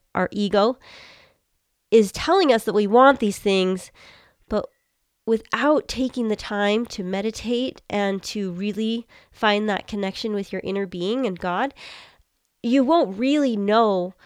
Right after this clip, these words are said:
what you want. You have to learn to quiet the mind and really dig deep and discover what it is you really want. Only God, your spirit, your intuition knows that,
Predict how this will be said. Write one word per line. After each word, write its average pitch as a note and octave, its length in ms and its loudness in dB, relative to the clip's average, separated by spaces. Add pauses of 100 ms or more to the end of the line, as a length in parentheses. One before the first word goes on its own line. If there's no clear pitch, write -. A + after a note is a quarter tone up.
(680)
what G#3 320 -2
you F3+ 160 -4
want. - 640 -4 (1300)
You A3 80 -4
have B3 260 -10
to A3 100 0
learn G#3 220 -2
to F#3 80 -4
quiet - 400 -4
the F#3+ 60 -8
mind F3+ 540 -4 (320)
and G3+ 200 -4
really G3 420 -4 (200)
dig F#3+ 280 0
deep G#3 380 -4 (220)
and G3 300 -2
discover F3+ 560 -6 (140)
what G#3 260 0
it F#3+ 120 0
is F3+ 180 -2
you E3+ 140 -4
really G3+ 420 2
want. - 480 -8 (400)
Only B3+ 460 4 (200)
God, G#3 540 0
your F3+ 160 -4
spirit, - 400 -2
your E3+ 160 -2
intuition G3 640 0
knows F#3+ 300 2
that, - 400 -4